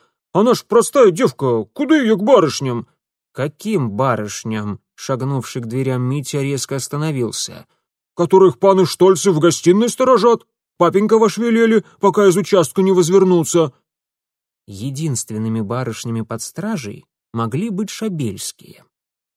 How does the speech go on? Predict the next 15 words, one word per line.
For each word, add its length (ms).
Митя 440
кивнул 460
сам 260
себе. 540
Дочек 440
соседа 440
по 200
имению 520
отец 380
в 60
участок 520
не 120
потащил, 680
оставил 500
здесь. 560